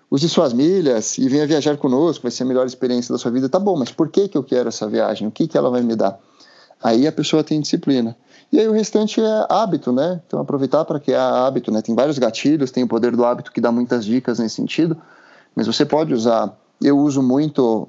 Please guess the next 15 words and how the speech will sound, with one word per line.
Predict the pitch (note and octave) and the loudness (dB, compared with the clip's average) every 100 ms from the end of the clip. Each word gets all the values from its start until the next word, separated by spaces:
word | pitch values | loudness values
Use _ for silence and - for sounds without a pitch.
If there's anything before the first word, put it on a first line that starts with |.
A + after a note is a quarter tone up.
| _ A2 | _ -2
é, | A2 A2 G#2 G#2 G2+ | 0 2 0 0 -2
rotinas | - A#2+ - B2 A#2+ A2+ | 0 -2 0 0 2 0
sequenciadas. | - B2 - A#2+ - A#2+ D#3+ D#3+ D#3 - | -2 -4 0 -2 2 0 2 -2 -6 -12
Então, | - | -10
por | B2+ | -4
exemplo, | A2 A2 - - - _ - | -2 -2 -6 -20 -20 _ -2
eu | B2 | 0
acordo | A#2+ C3 C3+ C3 | 2 0 0 -2
às | - | -4
cinco | A#2+ B2 | -2 0
horas | A#2 A2+ | 0 0
da | A2+ | 0
manhã, | G#2+ C#3+ F3 F3 _ _ _ _ - | 0 0 -2 -4 _ _ _ _ -2
eu | B2+ C3+ | 2 2
não, | D3 | 0